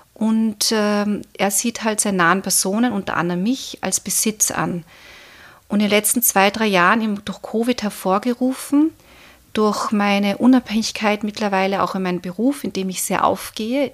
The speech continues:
Teilzeit aber trotzdem, der mich sehr glücklich macht und wirtschaftlich unabhängiger macht,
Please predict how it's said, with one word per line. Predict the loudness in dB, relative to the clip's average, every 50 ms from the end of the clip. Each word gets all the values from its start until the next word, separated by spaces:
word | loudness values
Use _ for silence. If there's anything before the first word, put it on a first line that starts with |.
| -8 _ -12
Teilzeit | -4 -2 -2 -2 -2 -2 -4 -6 -4 -4
aber | -6 -8 -8
trotzdem, | -6 -6 -6 -4 -6 -6 -4 -2 0 2 2 0 -2 -6 -20 -20 -20 -20 -16 -6 -4
der | -2
mich | -2 0 0
sehr | -2 -2
glücklich | -2 0 -2 -2 0 0 -4 -4 -2
macht | -2 0 2 0 0 -2 -4 -4
und | -4 -4 -2
wirtschaftlich | 0 -2 0 0 -2 -6 -4 -6 -8 -8 -6 0
unabhängiger | 2 2 2 0 0 -4 -2 -2 -2 -2 -2 -2
macht, | -2 0 -2 -2 -4 -8 -12 -14